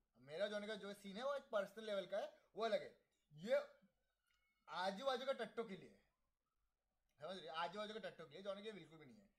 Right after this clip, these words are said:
मैं Johnny के लिए तो मैं मुंह पे बोलता हूँ, "पबजी खेल रहा है, इसलिए मैं सब नहीं खेल रहा हूँ।" सीधी सी बात है, ये मेरा फैक्ट है। Same thing goes for Mavi, same thing goes for every other guy who is playing pubg right now। मेरा ये सीधा स्टेटमेंट है। ये आज जो टट्टे बहनचोद, मैं क्या बताऊँ भाई,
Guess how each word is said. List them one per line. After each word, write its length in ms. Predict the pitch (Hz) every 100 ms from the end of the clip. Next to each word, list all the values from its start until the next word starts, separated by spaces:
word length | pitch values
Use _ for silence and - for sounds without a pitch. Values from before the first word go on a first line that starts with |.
| _ -
मैं 80 | 160
Johnny 200 | 185 196
के 80 | 208
लिए 100 | 220
तो 80 |
मैं 80 | 214
मुंह 140 | 196 175
पे 60 |
बोलता 260 | 180 180 208
हूँ, 80 | 190
"पबजी 240 | 156 175
खेल 80 | 180
रहा 60 |
है, 60 | 202
इसलिए 120 | 180
मैं 80 | 165
सब 140 | 160 143
नहीं 100 | 117
खेल 120 | 101
रहा 80 | 95
हूँ।" 100 | 98 _ _
सीधी 180 | 160 156
सी 60 | 147
बात 120 | 139
है, 60 |
ये 60 | 156
मेरा 140 | 160
फैक्ट 300 | 160 127 -
है। 60 | - _ _ _ _ _ _
Same 180 | 180 185 190
thing 120 | 196
goes 120 | 180
for 80 | 202 185
Mavi, 240 | 165 233 349 _ -
same 160 | 160 160
thing 120 | 190
goes 160 | 175 160
for 80 | 196
every 180 | 165 180
other 120 | 156 156
guy 80 | 156 208
who 40 |
is 40 | 208
playing 180 | 151 160 175
pubg 180 | 123 131
right 180 | 131 107 101
now। 80 | 98 _ _ _ _ -
मेरा 180 | 143 175
ये 160 | 180
सीधा 240 | 180 175 226 226
स्टेटमेंट 440 | - 165 131 120 98
है। 60 | 98 _ _ _ _ _ _ _
ये 200 | 120 196 269 208
आज 140 | 202 220
जो 120 | 277 226
टट्टे 260 | 208 247 233
बहनचोद, 640 | 226 208 165 170 185 226 226 226 _ _ _ _ 160
मैं 80 | 175
क्या 160 | 180
बताऊँ 260 | 180 139 123
भाई, 140 | 127